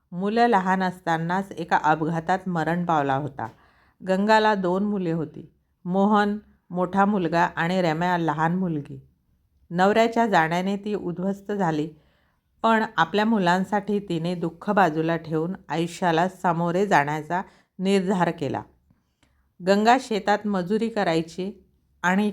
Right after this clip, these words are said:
कधी गावातलं एखादं काम मिळालं तर तेही करायची, कारण संपूर्ण घराची जबाबदारी तिच्यावर होती.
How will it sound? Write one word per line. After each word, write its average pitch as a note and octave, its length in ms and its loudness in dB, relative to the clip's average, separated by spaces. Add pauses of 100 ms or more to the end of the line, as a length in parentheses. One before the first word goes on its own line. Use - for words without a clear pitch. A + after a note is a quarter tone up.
कधी G3 260 2
गावातलं E3+ 580 2
एखादं F#3 420 -2
काम F#3+ 380 2
मिळालं E3 440 -2 (480)
तर G#3 140 0 (100)
तेही G3+ 300 0
करायची, C#3 680 -2 (360)
कारण F#3 360 2
संपूर्ण F#3 680 -2
घराची E3+ 540 -2
जबाबदारी E3 720 0 (1700)
तिच्यावर F#3+ 440 2
होती. C#3 480 -2